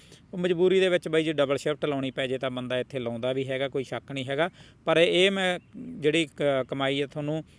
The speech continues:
ਇੱਕ ਨਾਰਮਲ ਬੰਦੇ ਦੀ ਕਮਾਈ ਆ ਮੈਂ ਉਹ ਦੱਸ ਰਿਹਾ ਹੈਗਾ। ਤੇ ਜੇ ਆਪਾਂ ਹੁਣ ਗੱਲ ਕਰੀਏ ਸਟੂਡੈਂਟ ਦੀ ਤਾਂ ਬਾਈ ਜੀ ਉਹ, ਅਹ, ਲਗਭਗ ਦੋ, ਇੱਕੀ ਕੁ ਸੌ ਡਾਲਰ ਆ ਜਿਹੜਾ ਉਹ, ਅਹ, ਮਹੀਨੇ ਦਾ ਬਣਾਊਗਾ। ਤੇ ਜੇ ਆਪਾਂ ਗੱਲ ਕਰੀਏ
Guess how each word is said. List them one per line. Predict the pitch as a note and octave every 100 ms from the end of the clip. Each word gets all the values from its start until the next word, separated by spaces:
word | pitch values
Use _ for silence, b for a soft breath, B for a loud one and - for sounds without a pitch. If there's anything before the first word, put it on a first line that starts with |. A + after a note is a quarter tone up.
| b
ਇੱਕ | E3 F3
ਨਾਰਮਲ | D3+ E3+ F#3+ F#3
ਬੰਦੇ | D3+ C#3 C3
ਦੀ | B2+
ਕਮਾਈ | C#3 B2+ B2
ਆ |
ਮੈਂ | C3+ D#3
ਉਹ | D#3+
ਦੱਸ | C3+ -
ਰਿਹਾ | - G#2
ਹੈਗਾ। | G2+ G#2+ B2 - b b b
ਤੇ | D#3+ D3+ D#3
ਜੇ | C#3+ F#3+
ਆਪਾਂ | F#3+ G#3+
ਹੁਣ | G3
ਗੱਲ | F#3+ F#3
ਕਰੀਏ | F3+ F#3 F3+
ਸਟੂਡੈਂਟ | D#3+ E3+ D#3+ E3+ E3
ਦੀ | E3+
ਤਾਂ | E3+
ਬਾਈ | D#3 D#3+
ਜੀ | D3+
ਉਹ, | D#3+ D3+ D3+ D#3+ D3+ b b b C#3
ਅਹ, | C#3 C#3 C3+
ਲਗਭਗ | C#3 D3+ D3 D#3+ D#3 C#3 D3 D3 - - - -
ਦੋ, | C#3+ F3 G#3+
ਇੱਕੀ | G#3 G#3 F3
ਕੁ |
ਸੌ | - D#3+
ਡਾਲਰ | D3 C#3 C3+
ਆ | C#3
ਜਿਹੜਾ | C#3 D3
ਉਹ, | D3 C#3 C#3 C#3 - _ _ _ _ -
ਅਹ, | C3+ B2+ B2 B2 B2 - _ - _ _ -
ਮਹੀਨੇ | D#3+ E3+ D3+
ਦਾ | C#3+
ਬਣਾਊਗਾ। | D3 D3 D3+ D3+ E3 D#3 - b b -
ਤੇ | D#3+
ਜੇ | D3+ F3
ਆਪਾਂ | F3 F#3
ਗੱਲ | F3+ F3
ਕਰੀਏ | F3 E3+ F3 F3 F3 E3+